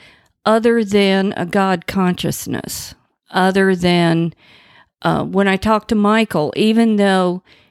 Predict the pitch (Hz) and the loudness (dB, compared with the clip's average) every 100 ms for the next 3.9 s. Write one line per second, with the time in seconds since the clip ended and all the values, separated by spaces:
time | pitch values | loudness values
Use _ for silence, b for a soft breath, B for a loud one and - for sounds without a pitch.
0 | b - 233 226 196 180 185 190 190 - | b -6 0 2 2 -2 -6 -4 -4 -2
1 | 202 233 190 156 208 _ _ _ _ _ | 0 2 0 -2 -6 _ _ _ _ _
2 | _ _ 208 190 170 214 202 196 190 175 | _ _ 0 2 2 0 0 0 0 -2
3 | 170 170 185 185 - 156 160 180 | -2 0 -2 -2 -4 -4 -4 -8